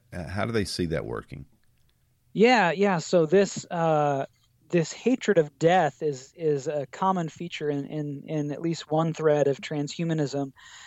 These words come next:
Speaker 2: Uh, and it's basically, uh, this sense that why as humans do we just accept death, but rather death, death should be seen as something that we can defeat. On,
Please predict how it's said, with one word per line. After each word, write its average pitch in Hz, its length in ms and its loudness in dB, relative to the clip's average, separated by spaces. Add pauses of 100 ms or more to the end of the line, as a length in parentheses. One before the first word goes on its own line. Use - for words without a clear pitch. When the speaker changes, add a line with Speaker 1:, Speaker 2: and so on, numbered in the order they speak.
(280)
Speaker 2:
Uh, 160 300 4
and 156 80 2
it's 170 240 -2
basically, 151 1000 0
uh, 131 460 -6 (140)
this 139 260 0
sense 175 520 -2
that 147 220 2
why 151 520 2
as 165 180 0
humans 170 380 -4
do 151 100 -6
we 143 140 -4
just 147 260 -6
accept 143 600 -2
death, 123 420 -2
but 135 180 -4
rather 151 300 2
death, 156 420 0 (460)
death 180 300 2
should 156 260 -8
be 143 400 -6
seen 165 340 -6
as 143 140 -2
something 139 600 -4
that 135 180 0
we 135 160 -6
can 135 240 -4
defeat. - 560 -6 (400)
On, 220 100 2